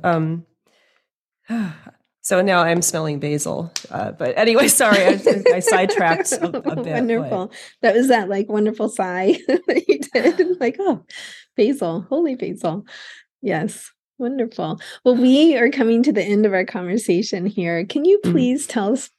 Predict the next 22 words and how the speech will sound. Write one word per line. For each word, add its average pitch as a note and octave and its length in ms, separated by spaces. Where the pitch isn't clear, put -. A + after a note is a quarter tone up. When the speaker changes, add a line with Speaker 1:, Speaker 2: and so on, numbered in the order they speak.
Speaker 2:
people G#3 520
how G3+ 300
to G#3 160
find D#4+ 400
you G3+ 120
if G3 100
they G3 120
like G3 240
to D#4+ 100
work G#3 240
with F#3+ 220
you F#3 180
or G#3+ 160
they F#3 140
like F#3 260
more F#3+ 200
information F#3+ 880
about G#3+ 800
aromatherapy F#3+ 800
or F#3+ 60
essential G3 440
oils? F#3 480